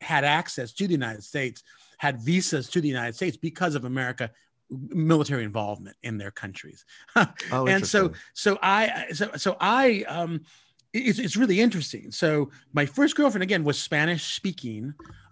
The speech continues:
Speaker 1: uh, in, in a, in, in a sort of a, a, a polyglot high school in which, you know, the whites were sort of hierarchically on top. And I remember I became class president in junior year,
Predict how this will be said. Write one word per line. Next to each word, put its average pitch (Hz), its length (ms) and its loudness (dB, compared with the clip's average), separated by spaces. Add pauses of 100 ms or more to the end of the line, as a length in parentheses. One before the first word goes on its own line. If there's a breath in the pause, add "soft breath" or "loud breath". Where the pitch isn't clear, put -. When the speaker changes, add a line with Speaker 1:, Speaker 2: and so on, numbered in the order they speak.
Speaker 1:
uh, 123 220 -2
in, 147 160 0
in 147 160 -2
a, 131 200 -2
in, 135 140 -2
in 131 200 -6
a 123 60 -4
sort 151 160 -6
of 131 80 -2
a, 120 240 -6
a, 120 960 -14
a - 60 -20
polyglot 160 640 2
high 156 180 0
school 117 360 -6
in 120 100 -4
which, 131 300 -4
you 202 100 -2
know, 127 80 -2
the 98 100 -8
whites 135 320 -2
were 123 80 -8
sort 117 180 -10
of 107 100 -12 (360 soft breath)
hierarchically 139 640 0
on 113 80 -4
top. 135 360 -4 (460 soft breath)
And 160 200 0
I 156 60 2
remember 202 400 4
I 139 100 2
became 151 380 0
class - 440 -6
president 170 680 -8
in 113 120 -8
junior 139 340 -2
year, 104 440 -10